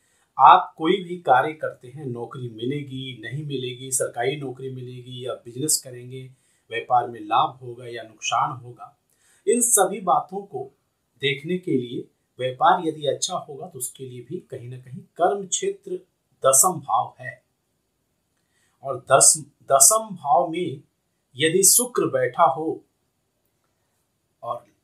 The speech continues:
आपका लगन मेष लगन की कुंडली हो या फिर वृषभ लगन की कुंडली हो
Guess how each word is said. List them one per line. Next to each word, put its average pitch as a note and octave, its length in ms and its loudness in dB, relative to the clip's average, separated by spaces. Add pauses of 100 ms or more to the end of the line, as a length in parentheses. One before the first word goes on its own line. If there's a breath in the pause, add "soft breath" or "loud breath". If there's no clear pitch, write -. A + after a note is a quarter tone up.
(100)
आपका C#3+ 480 8
लगन C#3 360 0 (380)
मेष D3 340 6
लगन E3 260 -4
की F3+ 140 -12
कुंडली D3+ 380 -10
हो F3 180 -16 (760)
या C#3 160 8
फिर G#3 260 -6 (460)
वृषभ F3 440 6
लगन E3+ 240 -2
की F3+ 120 -12
कुंडली D#3 420 -12
हो F3 140 -16